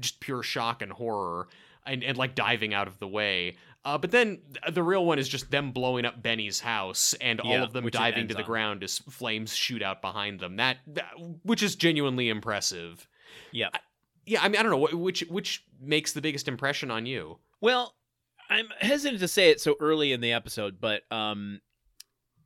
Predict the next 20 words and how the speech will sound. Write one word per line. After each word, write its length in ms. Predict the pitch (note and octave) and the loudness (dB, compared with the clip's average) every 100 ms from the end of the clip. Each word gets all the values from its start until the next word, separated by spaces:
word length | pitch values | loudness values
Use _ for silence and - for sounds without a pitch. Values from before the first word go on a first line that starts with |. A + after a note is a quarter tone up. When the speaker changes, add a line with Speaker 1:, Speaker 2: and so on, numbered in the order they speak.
| _ | _
Speaker 2:
you 180 | D#3+ F3+ | -2 2
know, 120 | F3+ E3+ | 4 2
this 240 | F3 F3+ | 0 -2
whole 160 | A#3 A3+ | -2 -2
thing 340 | G#3 F#3+ F#3 | 2 2 0
is 120 | F3 | -2
Tim 160 | - E3 | -2 0
Allen 240 | D#3 E3 | 0 0
Presents. 560 | D#3+ D3 B2+ B2+ B2+ C#3 | -2 -2 0 0 -2 -6
Uh, 40 | |
you, 360 | B2 C3+ C#3+ D3 | -6 -4 0 0
you've 240 | C#3+ C#3 | -2 -4
mentioned 320 | C#3+ C#3+ D3 C#3 | -2 -2 -2 -4
it's 180 | B2 | -6
through 240 | - D3+ D3 | -6 -4 0
his 180 | C#3+ - | 0 -2
perspective, 580 | C#3 - C3+ B2+ C3 | -12 -4 -4 -2 -4
his 220 | C3 C3 - | -2 -6 -6
curation, 640 | D3 B2+ A#2 A2+ B2 A2+ | -4 -2 -2 -2 -4 -6
and 180 | G#2 G#2 | -8 -10